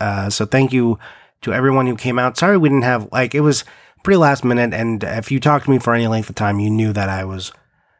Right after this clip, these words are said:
not flying home, really. I was flying right out to another work conference, so I didn't bring our banner, I didn't bring our buttons. We weren't fully represented. We weren't in the main hall. We were kinda off in this little side hall, which wasn't great, but, uh, we still did pretty well, and,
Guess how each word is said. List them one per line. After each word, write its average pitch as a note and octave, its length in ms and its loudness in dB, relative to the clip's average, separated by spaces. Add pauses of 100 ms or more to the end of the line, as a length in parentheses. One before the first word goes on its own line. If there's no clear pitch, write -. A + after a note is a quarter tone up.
(140)
not B2+ 360 0
flying A#2+ 400 2
home, A#2+ 320 0
really. B2 260 2
I G2+ 100 0
was G2 220 -8
flying A#2 400 0
right A2+ 180 2
out A2+ 180 4
to A#2+ 80 -4
another A2 260 0
work A2 220 -4
conference, A2 420 -2
so G2+ 100 -2
I G#2 40 -4
didn't D3+ 180 2
bring C3+ 180 2
our B2 80 2
banner, A#2+ 380 0
I G#2+ 80 0
didn't B2+ 200 -2
bring B2+ 160 -2
our A#2 120 2
buttons. A2+ 560 0 (680)
We A#2+ 140 4
weren't C3+ 300 2
fully C#3+ 200 4
represented. A#2+ 640 0
We A#2 60 2
weren't C3+ 200 4
in C3 60 4
the B2 80 2
main A#2+ 200 2
hall. A2 260 4
We A2+ 80 2
were G#2 100 -4
kinda A2+ 220 0
off G#2+ 180 2
in A2 60 -2
this G#2+ 180 -4
little G#2+ 340 -2 (440)
side B2+ 320 2
hall, B2 260 4
which A2 180 -2
wasn't C#3 300 2
great, B2 520 0 (440)
but, G#2+ 260 -2
uh, A2 160 4
we C3+ 120 2
still F#3 200 2
did D#3+ 200 2
pretty D3+ 160 4
well, B2 320 2
and, A2+ 220 -2